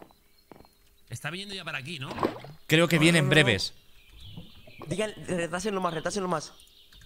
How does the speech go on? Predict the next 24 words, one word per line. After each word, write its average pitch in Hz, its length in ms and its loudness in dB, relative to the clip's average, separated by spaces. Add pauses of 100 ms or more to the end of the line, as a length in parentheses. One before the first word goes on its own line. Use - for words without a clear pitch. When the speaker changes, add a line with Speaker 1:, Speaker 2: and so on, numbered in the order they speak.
(200)
Speaker 2:
No 156 160 0
tengo 214 320 4
más 180 220 2
cubos. 156 500 2 (480)
Speaker 1:
Voy 143 180 -6
yo, 165 100 -6
voy 175 120 -4
yo 190 80 -4
Speaker 3:
Puta - 100 -4
Speaker 1:
con 147 60 -2
uno, 131 100 -2
voy 143 100 -2
yo 180 80 -4
Speaker 3:
madre. 185 80 -4
Speaker 1:
con 143 80 -2
uno, 110 120 -4
voy 127 120 -4
yo 160 60 -2
con 151 120 -2
uno. 110 240 -2 (3750)
Speaker 2:
Pero 175 160 0
cuánta 135 240 -4
lava, 107 320 -4
¿vale? 190 280 -2